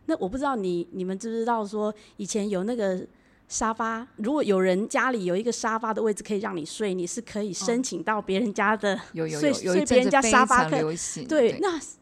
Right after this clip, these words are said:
Speaker 1: 那叫是什么冲浪客吗？还是沙发客？反正就是类似这样。对一个女生来讲有一点危险，因为那是只要注册就可以去。
Speaker 2: 嗯哼。
Speaker 1: 所以我找到一个相对安全的，叫做 Savas。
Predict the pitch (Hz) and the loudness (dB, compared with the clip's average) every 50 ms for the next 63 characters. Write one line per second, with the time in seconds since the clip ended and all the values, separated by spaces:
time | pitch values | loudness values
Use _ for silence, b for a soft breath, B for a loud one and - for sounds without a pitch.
0 | _ - 330 349 339 302 359 349 330 311 302 - - 330 285 - - 302 294 - | _ -4 -2 -2 0 0 0 0 0 0 0 -2 -2 -2 -2 -2 -2 -4 -2 -4
1 | - 285 285 294 302 277 262 262 - 294 285 254 240 233 233 233 226 - 202 208 | -4 -2 -2 -2 -2 -2 -4 -4 -4 -4 -4 -4 -4 -6 -8 -10 -10 -10 -10 -8
2 | 254 240 - 254 233 233 226 240 226 233 226 - 240 202 180 - - 185 208 240 | -8 -6 -2 -2 -2 0 0 -2 -2 -2 -2 -2 -2 -2 -2 -2 -2 -2 -2 -2
3 | 262 277 277 302 294 277 285 269 254 240 240 269 247 - 254 220 196 B B B | -2 -4 -4 -4 -4 0 2 2 2 2 0 -2 0 0 0 0 0 B B B
4 | - - 240 214 202 208 190 180 165 160 175 202 185 156 165 175 175 147 - - | 0 0 2 2 2 0 0 0 -2 -2 -4 -4 -2 -2 -4 -4 -4 -6 -6 -6
5 | - 180 180 185 175 180 165 131 - 165 180 - - - - - 330 269 247 269 | -6 -4 -4 -4 -4 -6 -6 -8 -8 -8 -8 -8 -8 -10 -10 -8 -4 -2 0 0
6 | 277 269 277 285 269 - - 180 180 202 - - 214 190 - 226 190 180 196 - | 0 0 0 -2 -4 -4 -4 -4 -4 -4 -4 -6 -6 -6 -4 -6 -6 -4 -6 -6
7 | - 202 - - - - - 196 - B B 185 170 B 196 185 285 311 311 262 | -6 -8 -8 -8 -10 -8 -6 -6 -8 B B -20 -20 B -8 -4 -2 -2 0 0
8 | 196 180 170 165 165 165 - - - - - 170 170 208 240 240 233 226 220 202 | 2 0 0 0 0 -2 -6 -8 -8 -6 -4 -4 0 0 2 2 2 0 0 -2
9 | 190 190 - 226 202 214 220 226 220 - - 226 220 214 196 185 175 - - - | -4 -2 -2 -4 -4 -4 -6 -6 -8 -6 -2 0 2 2 2 2 0 -2 -4 -4
10 | 185 196 214 208 - 185 151 165 - - 131 - 110 - - 208 202 - 208 196 | -4 -4 -6 -6 -6 -6 -6 -6 -6 -8 -8 -10 -8 -6 -6 -6 -4 -4 -4 -4
11 | 190 - - 170 180 190 196 170 175 175 - - - | -4 -4 -6 -6 -4 -4 -4 -4 -6 -10 -14 -16 -18